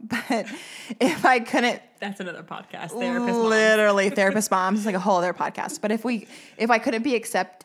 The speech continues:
Speaker 1: acceptable to those things, then I wouldn't have these people still standing behind me. Like my sister says, like, you know, behind that meanness was love.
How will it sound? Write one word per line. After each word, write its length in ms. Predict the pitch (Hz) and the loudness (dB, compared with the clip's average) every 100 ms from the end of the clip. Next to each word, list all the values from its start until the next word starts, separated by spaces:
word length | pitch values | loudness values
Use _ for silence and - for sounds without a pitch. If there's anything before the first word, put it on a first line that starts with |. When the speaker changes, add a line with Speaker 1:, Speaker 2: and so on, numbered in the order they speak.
| _ | _
Speaker 1:
acceptable 680 | 202 - 185 175 202 202 208 | -8 -4 -4 -4 -4 -4 -4
to 100 | 226 | -4
those 160 | 185 | -6
things, 440 | 190 160 165 190 226 | -6 -8 -8 -10 -10
then 320 | - 190 180 - _ - | -6 -4 -6 -10 _ -4
I 140 | 196 | -2
wouldn't 300 | 202 214 196 | 0 -2 -4
have 340 | 202 202 185 180 | -4 -2 -2 -2
these 180 | 175 - | -8 -8
people 320 | 185 170 165 | -10 -10 -12
still 200 | - 180 | -10 -10
standing 240 | - 160 | -10 -10
behind 280 | 170 160 - | -10 -12 -12
me. 180 | - - | -14 -10
Like 140 | 175 | -8
my 80 | 185 | -8
sister 280 | 190 196 190 | -8 -10 -10
says, 540 | 190 185 170 170 185 | -6 -4 -4 -6 -6
like, 340 | 180 175 170 - - - - - - _ - | -4 -4 -8 -20 -20 -20 -20 -20 -20 _ -2
you 120 | 226 | 0
know, 360 | 185 165 156 - _ _ _ _ 185 | 0 -2 -6 -14 _ _ _ _ -4
behind 560 | 208 - 190 190 196 | -4 2 2 2 0
that 240 | 180 175 185 | 0 -2 -2
meanness 480 | 190 190 185 190 - | -2 -2 -2 -6 -4
was 260 | 180 185 | -4 -4
love. 300 | 170 160 170 | -2 -2 -2